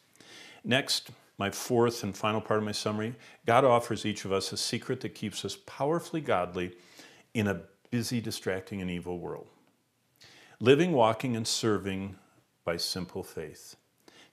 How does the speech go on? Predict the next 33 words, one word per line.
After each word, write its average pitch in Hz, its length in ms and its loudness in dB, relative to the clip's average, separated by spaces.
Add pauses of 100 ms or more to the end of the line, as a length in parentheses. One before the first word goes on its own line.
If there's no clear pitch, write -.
taking 104 420 -2
God 87 280 -2
at 90 80 -10
his 98 240 -10
word. 80 380 -10 (500)
Wow. 82 320 -10 (640)
The 123 80 -4
question 147 380 6
is, 107 320 -2 (320)
are 101 80 2
you 110 140 0
interested? - 500 -8 (920)
Are 147 60 4
you 160 180 6
interested 170 600 -2 (380)
in 139 160 6
this 123 180 4
powerful, 156 800 6 (140)
godly 143 640 4 (640)
method 143 540 4
God 123 220 4
has 151 280 2
for - 160 2
us 139 140 4
to - 120 0
live 143 200 6
for 143 160 -4
him? 143 300 -2 (100)
God 139 200 8
offers 151 480 4
a 143 60 2
proven 196 560 0
technique. 170 680 -2